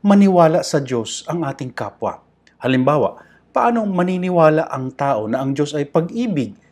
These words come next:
sa gitna ng malawakang gutom at kahirapan? Iskandalo sa makatwid ang kahirapan, tulad din ng katiwalian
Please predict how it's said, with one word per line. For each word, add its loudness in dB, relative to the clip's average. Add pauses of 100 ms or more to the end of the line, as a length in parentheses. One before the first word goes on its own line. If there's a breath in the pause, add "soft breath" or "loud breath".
(160 soft breath)
sa 0
gitna -2
ng -4
malawakang -2
gutom -2
at -16
kahirapan? -2 (720 soft breath)
Iskandalo 0
sa -2
makatwid -6
ang -6
kahirapan, -4 (600 soft breath)
tulad 2
din 2
ng -2 (320)
katiwalian -2